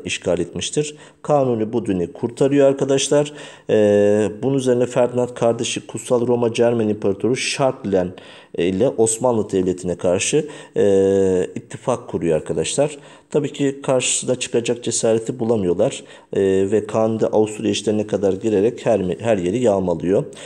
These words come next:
Almanya'ya da akıncılar gönderiyor ve Almanya'yı yağmalatmış oluyor arkadaşlar. Ee,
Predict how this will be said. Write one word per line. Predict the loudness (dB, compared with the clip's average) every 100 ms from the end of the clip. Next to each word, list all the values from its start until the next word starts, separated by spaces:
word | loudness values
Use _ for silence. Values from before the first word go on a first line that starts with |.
| -20 -6
Almanya'ya | 0 0 0 0 2 2
da | 2
akıncılar | 0 0 -2 0 0
gönderiyor | 2 -2 -2 -4 0 0 -2 -4
ve | -2 0 2
Almanya'yı | 2 2 0 0 0 2
yağmalatmış | 4 4 2 0 -2 -4 -4
oluyor | -4 -2 -4
arkadaşlar. | -6 -8 -2 0 -2 -6 -18 -18 -18 -18 -10 0
Ee, | 2 4 4 2 2 2 0 0